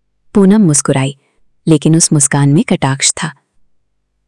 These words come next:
"तो फिर मान लो कि तुमने ही वो मासूम लड़की खो दी। अब जो बची है, वो तुम्हारे ही किए की देन है। मुझे मजबूर कर दिया तुम्हें बदलने पर। और हाँ, तलवार चलाने की नौबत आती ही तब है, जब कोई बार-बार दिल पर वार करे।"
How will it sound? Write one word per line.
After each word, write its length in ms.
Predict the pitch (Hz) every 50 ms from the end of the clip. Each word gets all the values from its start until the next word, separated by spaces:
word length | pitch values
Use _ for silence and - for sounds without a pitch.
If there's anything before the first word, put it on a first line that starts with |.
| _ _ _
"तो 100 | - 175
फिर 200 | - - 185 170
मान 280 | 165 151 143 139 143 151
लो 140 | 165 220 254
कि 140 | - 269
तुमने 260 | - - 190 165 165 170
ही 140 | 175 208
वो 120 | 220 233 220
मासूम 380 | 185 151 143 - - 160 156
लड़की 320 | 151 147 139 135 - 147 139
खो 200 | 131 - 147 139
दी। 180 | 135 143 139 _ _ _ _ _ _ _ _ _ _ _ -
अब 140 | 156 147
जो 140 | 147 - 151
बची 320 | 139 143 139 135 - 208 214
है, 200 | 185 175 160 - _ _ _ _ _ -
वो 100 | 214 226
तुम्हारे 380 | 233 - 208 190 175 190 190 220
ही 160 | 226 220 202
किए 240 | - - 151 143 135
की 160 | 135 - 156
देन 220 | 139 139 135 131 135
है। 160 | 135 170 - _ _ _ _ _ _ _ _ _ _ _ _ _ _ _ -
मुझे 220 | 175 156 - 185
मजबूर 420 | 170 156 143 139 165 165 165 196 226
कर 180 | - 175 147
दिया 200 | 139 156 147 143
तुम्हें 260 | 135 147 147 151 156
बदलने 400 | 135 139 131 135 135 131 131 135
पर। 180 | 135 139 139 - _ _ _ _ _ - _ _ _ _ _ -
और 120 | 185 190
हाँ, 240 | 190 175 180 156 180 - _ _ _ _ _ _ _ _ -
तलवार 340 | 175 160 151 143 143 143 160
चलाने 380 | - - 165 151 147 143 151 156
की 140 | - 180
नौबत 340 | 165 151 139 135 160 160 -
आती 240 | 147 139 135 143 165
ही 140 | 175 220 226
तब 200 | - 165 139 143
है, 160 | 170 165 165 _ _ _ _ _ _ -
जब 180 | 190 190 190
कोई 180 | - - 202 190
बार-बार 500 | 170 170 160 170 196 185 175 156 147 143
दिल 200 | 151 160 143 135
पर 160 | 135 143 139
वार 220 | 135 139 131 131 -
करे।" 280 | - 135 139 - -